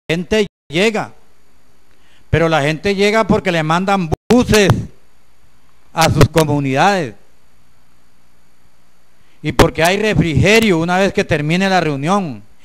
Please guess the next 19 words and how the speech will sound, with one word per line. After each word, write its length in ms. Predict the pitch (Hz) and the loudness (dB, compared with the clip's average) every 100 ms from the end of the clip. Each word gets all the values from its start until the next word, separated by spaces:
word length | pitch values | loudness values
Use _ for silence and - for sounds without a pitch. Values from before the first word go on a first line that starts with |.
| - - | -20 -12
y 140 | 151 | -8
se 120 | 135 151 | -4 -2
regresa 520 | 147 139 175 185 196 | -2 -2 -2 0 -2
a 60 | |
su 120 | - 147 | -4 -2
casa, 400 | 175 202 185 190 | 2 2 0 -4
a 60 | |
su 100 | 135 | -4
comunidad, 640 | - 147 135 131 160 196 190 - | -8 -6 -6 -2 0 0 -4 -8
en 280 | 165 143 127 | -4 -2 2
bus, 260 | 202 247 | 2 2
en 120 | 151 139 | -2 -4
autobús, 520 | 143 - 139 220 156 - - - - - - - - - | -2 -2 2 0 0 -8 -20 -20 -20 -20 -20 -20 -14 0
pagado 500 | 170 139 156 226 220 | 0 2 2 2 0
por 160 | 165 | -4
el 80 | 160 | -2
propio 340 | 160 180 185 185 | 0 0 0 0
partido 460 | 160 - 208 202 | -2 0 -2 0
político. 560 | - 139 220 - - | -2 -2 -4 -6 -20